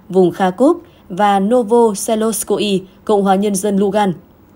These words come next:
Tổn thất của A F U ở hướng trên là sáu mươi quân nhân, hai xe chiến đấu bộ binh,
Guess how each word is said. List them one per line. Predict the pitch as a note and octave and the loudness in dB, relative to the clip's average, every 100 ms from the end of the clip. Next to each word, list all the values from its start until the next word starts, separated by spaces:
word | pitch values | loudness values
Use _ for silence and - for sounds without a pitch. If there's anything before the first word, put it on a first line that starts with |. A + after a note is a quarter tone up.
| _ - - | _ -20 -4
Tổn | - A3 | 2 2
thất | G3 E4 | 2 0
của | G#3 | 0
A | G3 C4+ | 0 0
F | |
U | C#4+ A#3 | -2 0
ở | F#3 | 0
hướng | F3 G3 | -2 -2
trên | G3 A#3 | -2 -2
là | G#3+ D3+ | -2 -4
sáu | F#3+ F#3+ | -4 -2
mươi | B3 A#3+ | -2 -2
quân | G#3 G3+ | -4 -2
nhân, | G#3+ F#3 - - | -2 -2 -6 -20
hai | - C#4 C4 | -4 0 0
xe | C4+ | 0
chiến | B3 A#3 | -2 -4
đấu | G#3+ A#3 | -2 -2
bộ | B3 | -2
binh, | F#3 G#3 F#3+ | 0 0 -2